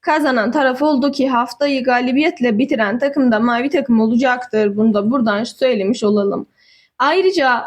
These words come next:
aynen dediğimiz isimler yani Mert ve İrem haftanın eleme adayları oldular. Sizce eleme adayları olmayı hak ettiler mi? Bu akşama geldiğimizde ise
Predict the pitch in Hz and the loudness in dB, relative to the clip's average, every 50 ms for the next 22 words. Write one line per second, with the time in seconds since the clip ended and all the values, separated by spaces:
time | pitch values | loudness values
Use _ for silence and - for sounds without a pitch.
0 | - - - 247 277 330 381 403 330 254 240 247 277 240 285 302 247 294 247 220 | -8 -4 -2 -2 0 2 2 2 2 2 0 0 0 2 2 2 2 2 2 2
1 | 214 220 214 262 269 - 311 262 254 247 233 233 233 226 220 214 - 220 226 233 | 0 0 0 -2 -2 -2 0 0 2 2 2 2 0 0 -2 -2 -2 0 0 0
2 | 233 247 262 285 320 381 392 - 285 240 233 233 220 - - 294 311 285 262 254 | 0 0 0 0 -2 -2 -4 -2 0 0 2 0 0 -2 -2 0 0 0 0 0
3 | 254 254 262 - - _ _ _ _ _ - 277 262 294 285 - - 294 294 262 | -2 -2 -4 -6 -10 _ _ _ _ _ -4 -2 -2 -2 -2 -2 -2 0 2 2
4 | 240 226 - - 240 240 226 240 247 233 233 208 220 208 208 208 208 202 196 233 | 0 0 0 0 0 0 2 0 0 0 0 0 0 0 0 0 0 0 0 2
5 | 226 277 302 277 247 262 254 247 233 226 226 247 - - 240 233 208 214 196 226 | 0 0 0 0 0 0 0 0 0 0 -2 -4 -2 0 0 0 2 2 0 0
6 | 240 247 247 247 240 233 226 214 214 214 214 220 226 226 233 240 220 208 - 247 | 0 0 -2 0 0 0 0 0 0 0 0 2 2 2 2 2 0 0 0 -2
7 | 269 269 285 - 311 320 311 - 285 262 254 247 247 233 226 214 208 226 294 330 | -2 -2 -2 -2 -4 -6 -4 -4 -2 -2 0 0 0 0 0 0 0 0 0 0
8 | 381 392 - - 277 254 226 220 247 240 233 240 247 240 269 285 285 294 285 294 | -2 -2 -4 -4 -2 -2 -2 0 0 0 0 0 0 0 2 2 2 2 2 0
9 | - 269 262 269 262 - 233 220 214 214 - | 0 0 0 0 -2 -2 -2 -2 -2 -4 -6